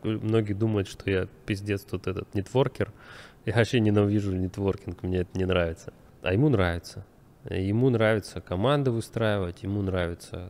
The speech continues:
там с ними коммуникации, взаимодействие и так далее. Это такой пример кухни, э, как должна выглядеть, ну, хорошая кухня. Это, наверное, даже уже какой-то стандарт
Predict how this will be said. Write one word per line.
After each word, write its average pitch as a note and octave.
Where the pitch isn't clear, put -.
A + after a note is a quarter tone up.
там F#2+
с -
ними G2
коммуникации, F#2+
взаимодействие F#2+
и F2+
так F#2
далее. F#2
Это D#3+
такой D3+
пример C#3
кухни, C3
э, A2+
как C#3
должна A#2+
выглядеть, A2+
ну, G#2+
хорошая C3+
кухня. G2
Это, A2
наверное, B2+
даже A#2
уже G#2+
какой-то -
стандарт G#2+